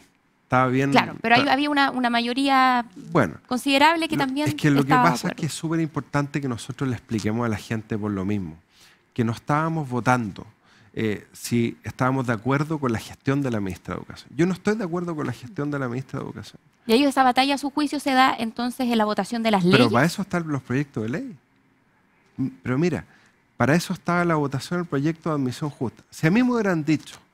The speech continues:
Speaker 1: "Oye, tú no puedes votar a favor del proyecto de admisión justa porque permite que los colegios vuelvan a terminar", tienen toda la razón. Pero yo voté en contra de ese proyecto de ley. Acá estamos hablando de una cosa distinta,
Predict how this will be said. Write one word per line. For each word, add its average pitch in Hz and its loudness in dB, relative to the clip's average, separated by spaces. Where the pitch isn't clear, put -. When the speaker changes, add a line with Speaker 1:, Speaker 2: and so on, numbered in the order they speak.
Speaker 1:
"Oye, 127 0
tú 147 0
no 139 2
puedes 165 2
votar 147 2
a 151 0
favor 131 -2
del 135 0
proyecto 123 -2
de 123 -2
admisión 110 -6
justa 131 -8
porque 98 -8
permite 127 2
que 127 0
los 117 -2
colegios 135 -2
vuelvan 131 0
a 123 -2
terminar", 120 -2
tienen 131 0
toda 135 0
la 127 4
razón. 104 -8
Pero 147 -2
yo 226 0
voté 233 0
en 208 -4
contra 202 -6
de - -8
ese - -14
proyecto - -12
de 50 -14
ley. - -18
Acá 156 -2
estamos 196 -4
hablando 175 -2
de 185 -4
una 160 -4
cosa 165 -8
distinta, 139 -8